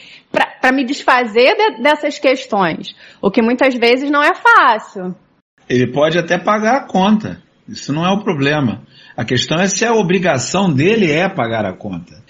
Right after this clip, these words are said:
Speaker 2: E aí é que tá errado, porque o sujeito pode não ter dinheiro.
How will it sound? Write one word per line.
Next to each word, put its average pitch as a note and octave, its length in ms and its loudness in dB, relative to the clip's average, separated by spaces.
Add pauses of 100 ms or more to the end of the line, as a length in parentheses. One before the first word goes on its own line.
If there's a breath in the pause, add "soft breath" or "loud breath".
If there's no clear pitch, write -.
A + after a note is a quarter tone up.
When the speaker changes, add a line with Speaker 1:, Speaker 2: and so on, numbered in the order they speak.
(260 soft breath)
Speaker 2:
E B2 120 -2
aí C3+ 280 2
é A3 60 -2
que - 100 -10
tá - 100 -6
errado, E4 640 0
porque C#3+ 220 -6
o E3+ 60 0
sujeito G3 320 0
pode A#3 180 0
não A#3+ 100 2
ter A#3 120 0
dinheiro. A3 580 2